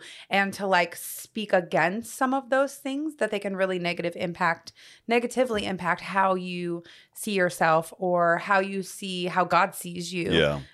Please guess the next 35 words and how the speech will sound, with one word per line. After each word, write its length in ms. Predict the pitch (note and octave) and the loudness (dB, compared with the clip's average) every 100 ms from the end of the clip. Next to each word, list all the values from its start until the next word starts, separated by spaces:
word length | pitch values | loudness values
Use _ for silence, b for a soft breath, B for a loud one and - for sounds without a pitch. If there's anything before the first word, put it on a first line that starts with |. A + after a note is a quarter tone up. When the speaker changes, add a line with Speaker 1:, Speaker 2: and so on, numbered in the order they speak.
| _ | _
Speaker 1:
Um, 580 | G#3+ F#3+ F3 F#3 G#3 A3+ - | -4 -2 -2 -6 -12 -12 -6
and 140 | A3 G#3+ | -4 4
so, 80 | |
yeah, 260 | G#3+ G3+ F3 | 4 6 6
I 80 | A3 | 6
would 160 | A#3 A#3 | 4 4
say, 160 | A3 | 2
like, 160 | F#3+ G3+ | 2 2
not 180 | A3+ A3+ | 0 -2
that 100 | G#3 | -6
I'm 100 | F#3 | -4
not 180 | E3+ | -6
prone 240 | - F#3 E3 | -2 -4 -4
to 100 | D#3+ | -8
sin. 260 | E3+ D3 | -8 -8
Hello, 200 | E3+ F#3+ F3 E3 F3+ G3 | -2 2 4 4 0 -4
Speaker 2:
Mm-hmm. 120 | G3 | -4
Speaker 1:
like, 180 | F#3 F3+ | -4 2
we 100 | F#3 | 4
are, 320 | E3+ D#3 F3+ B B B | 6 6 2 B B B
all 160 | G3+ G3+ | 4 6
of 120 | F3 | 6
us. 340 | F3 F#3 - - | 4 4 0 -6
Um, 380 | G3 F#3+ F3 - - | 0 2 0 -6 -4
but 140 | G3 G3 | 4 4
I 100 | F#3 | 4
would 140 | F#3 | 0
say 100 | F3+ | -8
for 180 | - E3+ | -8 -6
me, 200 | F3+ E3+ | -4 0
yeah, 240 | E3+ D#3+ | 4 4
it's 200 | E3 - | 2 -2
more 340 | F3 F3+ E3+ E3+ | -8 -2 2 4
of, 100 | E3 - | 2 0
like, 260 | E3 D#3+ | 0 0